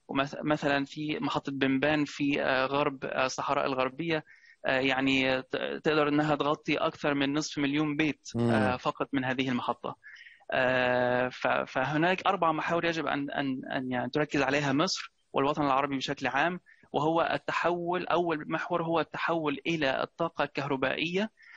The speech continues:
Speaker 1: آه، لأن الطاقة الكهربائية يعني ي-، نقدر نستخدم بعديها مثلًا الهيدروجين النظيف و-، واستخدامها بشكل نظيف و-، ولائق.
Speaker 2: مم، مم.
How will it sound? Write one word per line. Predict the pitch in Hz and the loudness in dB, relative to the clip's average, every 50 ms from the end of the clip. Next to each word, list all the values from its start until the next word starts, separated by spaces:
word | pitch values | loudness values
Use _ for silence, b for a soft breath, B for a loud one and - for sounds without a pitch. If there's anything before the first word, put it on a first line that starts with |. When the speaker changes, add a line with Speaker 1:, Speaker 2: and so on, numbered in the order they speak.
| B B B B B - | B B B B B 0
Speaker 1:
آه، | - 135 135 131 131 131 131 131 131 127 135 | 2 2 4 2 2 2 2 2 0 0 -2
لأن | - - - - 147 143 143 143 156 156 | -4 -6 -6 -2 0 0 2 2 2 2
الطاقة | 151 - 180 180 - 185 | 2 0 0 0 2 0
الكهربائية | 165 - 170 160 160 151 151 - - 180 180 170 | 0 2 0 0 2 2 2 0 2 0 2 2
يعني | 165 160 151 151 156 156 156 156 135 131 156 | 2 2 0 0 0 -2 -2 -4 -4 -6 -6
ي-، | 160 - - - - - 139 | -6 -8 -8 -12 -12 -6 -2
نقدر | 165 170 143 160 156 156 | 0 0 2 2 2 2
نستخدم | 151 143 - 170 160 156 160 156 151 147 143 - - - | 0 0 2 0 2 2 2 2 2 0 -2 -4 -8 -4
بعديها | 147 143 135 135 147 151 156 151 151 | -2 -2 0 2 2 0 2 2 2
مثلًا | 147 151 147 143 135 | 0 2 0 0 -2
الهيدروجين | 139 143 151 151 143 147 139 139 139 135 | 0 0 0 0 0 -2 -4 -2 -2 -2
النظيف | 135 131 131 131 143 151 180 190 190 185 175 - - - B B B B B B - | -2 -2 -2 -2 -2 -2 -2 -2 -2 -2 -2 -4 -10 -18 B B B B B B -8
و-، | - 139 139 139 139 139 139 139 135 135 | -2 0 2 2 4 4 4 4 2 2
واستخدامها | 131 135 135 131 - 151 143 143 151 160 165 160 156 | 0 0 -2 -4 -4 -4 0 0 0 0 0 -2 -2
بشكل | 139 143 - 175 156 - - 151 143 135 135 139 123 - 123 - - | -2 -2 -2 -2 -2 -4 -4 -4 -2 -2 0 0 -2 -2 -2 -2 0
نظيف | 143 139 135 147 165 165 - - | 0 0 0 -2 -4 -4 -2 -2
و-، | 143 127 - | -2 -2 0
ولائق. | 143 135 135 139 131 - - - - - - _ _ _ _ _ _ _ _ _ _ - | 0 0 2 2 2 0 -2 -4 -4 -12 -20 _ _ _ _ _ _ _ _ _ _ -4
Speaker 2:
مم، | 113 117 110 104 98 - _ - | -2 0 0 -2 -4 -8 _ -10
مم. | 165 - - | -8 -6 -6